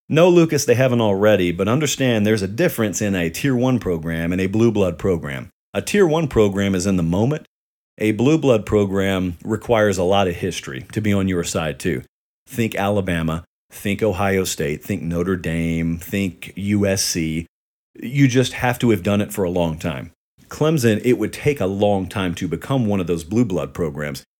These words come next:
Now, that's more for having fun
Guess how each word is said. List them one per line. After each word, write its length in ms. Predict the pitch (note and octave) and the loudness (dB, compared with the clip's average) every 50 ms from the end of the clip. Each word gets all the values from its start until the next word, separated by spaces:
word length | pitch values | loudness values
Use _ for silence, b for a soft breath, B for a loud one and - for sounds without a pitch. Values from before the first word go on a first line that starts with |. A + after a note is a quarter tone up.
| _ _ - | _ _ -6
Now, 120 | G#2+ A2 | -2 0
that's 240 | C3 F3 - - - | 0 0 0 0 2
more 280 | C#3 C3 A#2+ A#2+ A2+ | 2 4 6 6 6
for 540 | G#2+ - - A2+ G#2+ G2+ G2 F#2+ F#2 F2 D#2+ b b b b b b b b b _ _ _ - | 4 2 0 0 2 4 4 2 2 0 -2 b b b b b b b b b _ _ _ -4
having 320 | - B2+ A#2+ B2 A#2+ A2 | 0 0 2 2 2 0
fun 580 | - - A#2 A2 A2 A2 A2 A2 A2 A2 A2 | 0 -2 0 0 2 2 2 2 2 2 2